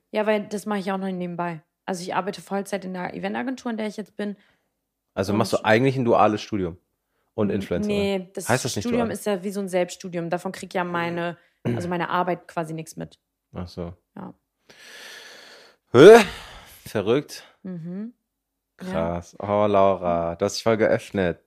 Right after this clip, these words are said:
Speaker 2: Dankeschön.
Speaker 1: <laughs>
Speaker 2: Vielen Dank auch
Speaker 1: Ja.
Speaker 2: im Namen aller unserer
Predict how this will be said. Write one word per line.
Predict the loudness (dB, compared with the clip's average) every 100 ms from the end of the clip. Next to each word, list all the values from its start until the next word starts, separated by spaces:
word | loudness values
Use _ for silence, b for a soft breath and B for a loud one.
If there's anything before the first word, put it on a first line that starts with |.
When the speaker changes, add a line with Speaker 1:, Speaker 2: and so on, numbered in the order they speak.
| 2
Speaker 2:
Dankeschön. | 2 4 -2 -4 0 0 0 -2
Speaker 1:
<laughs> | 0 2 4 4 2 0 -2 -4
Speaker 2:
Vielen | 2 6 8
Dank | 10 8 8 2 2
auch | 6 6
Speaker 1:
Ja. | 6 0 -2
Speaker 2:
im | 2
Namen | 6 6 6
aller | 4 6 6 6
unserer | 4 2 6 8 8 4